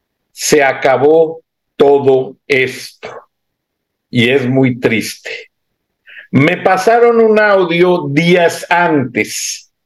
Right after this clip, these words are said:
y aún lo tengo, pero como no tenía la fuente, no sabía quién lo estaba diciendo,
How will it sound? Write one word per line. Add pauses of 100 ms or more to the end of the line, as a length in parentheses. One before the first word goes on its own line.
(480)
y
aún
lo
tengo,
pero
como
no
tenía
la
fuente,
no
sabía
quién
lo
estaba
diciendo,